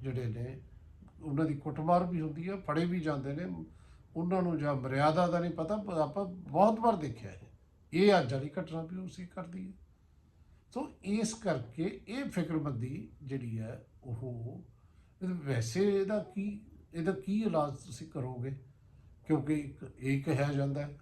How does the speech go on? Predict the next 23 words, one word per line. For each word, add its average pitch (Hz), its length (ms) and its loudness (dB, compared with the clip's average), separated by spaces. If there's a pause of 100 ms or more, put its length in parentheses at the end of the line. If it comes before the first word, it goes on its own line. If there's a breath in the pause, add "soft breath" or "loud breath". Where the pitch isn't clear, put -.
ਹਾਲਾਂਕਿ 180 380 2
ਮੈਨੂੰ 165 440 0
ਲੱਗਦਾ 117 320 -4
ਹੈ 107 60 -6
ਕਿ 214 300 -6 (640 loud breath)
ਡਬਲ 160 640 6
ਨੁਕਸਾਨ 131 600 -6
ਹੈ - 100 -16 (960)
ਇਸ 156 280 2
ਮਾਮਲੇ 123 360 -6
'ਚ - 60 -10
ਪੰਜਾਬ 131 520 0
ਦੇ 147 160 -8
ਸਿੱਖਾਂ - 400 -10
ਦਾ। - 140 -12 (960 loud breath)
ਇੱਕ 180 200 -4
ਤਾਂ 220 220 4
ਇਹ 208 260 2
ਹੈ 196 140 2
ਕਿ 160 560 -2 (200)
ਜਿਹੜੇ 156 200 -2
ਬੱਚੇ 151 400 -4
ਨੇ 117 320 -2